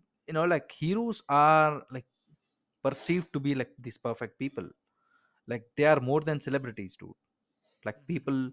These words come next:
Speaker 1: um, for example, let's say I, I like Tom, right? Tom is a very good actor.
Speaker 2: Mm-hmm.
Speaker 1: I don't care how fucking shit is the next movie. I'm going to pay so much money to watch that movie first day, first show.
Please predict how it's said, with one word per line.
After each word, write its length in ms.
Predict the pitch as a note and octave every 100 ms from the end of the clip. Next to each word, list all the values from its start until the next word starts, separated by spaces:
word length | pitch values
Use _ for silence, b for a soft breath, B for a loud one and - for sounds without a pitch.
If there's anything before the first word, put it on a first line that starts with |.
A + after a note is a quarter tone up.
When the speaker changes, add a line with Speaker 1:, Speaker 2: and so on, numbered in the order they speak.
| b b b b b b -
Speaker 1:
um, 640 | A2 G2+ G2 G2 G#2 - _
for 180 | F3+
example, 340 | F3 D3+ F3 E3
let's 140 | D3+
say 100 | F3 -
I, 180 | C#3+ D3 -
I 120 | C#3+
like 320 | C#3 C3+ -
Tom, 220 | A#2+ G2+ G2
right? 200 | A2 D3 -
Tom 220 | B2+ B2
is 100 | A#2+
a 20 |
very 160 | A2+ A2
good 160 | A2+
actor. 340 | A2+ C3 - E2+
Speaker 2:
Mm-hmm. 880 | _ _ _ _ _ _ _ _ - C#3
Speaker 1:
I 40 |
don't 380 | D3+ E3 G#3+ A3
care 180 | F3 F#3+
how 200 | C3+ D3+
fucking 840 | E3 - - - - D3 - D#3 D3
shit 400 | - - D3 C#3
is 100 | C3+
the 60 | B2+
next 260 | B2 -
movie. 420 | D3 C3+ F#3 A3 _ _ _ _ _ _ _ -
I'm 220 | B2 B2
going 260 | C3 F3 F3+
to 120 | F3 - _ -
pay 200 | C#3 C#3
so 280 | - D3+ E3
much 220 | D#3+ D3
money 280 | B2+ C3 C#3
to 120 | C3+
watch 460 | A2+ A2+ B2 C3+ -
that 260 | C3 B2+ -
movie 280 | B2 A#2+ C3
first 420 | _ C#3 C#3+ - _ -
day, 200 | B2 C3+
first 300 | C3 C3+ -
show. 300 | - A2 G2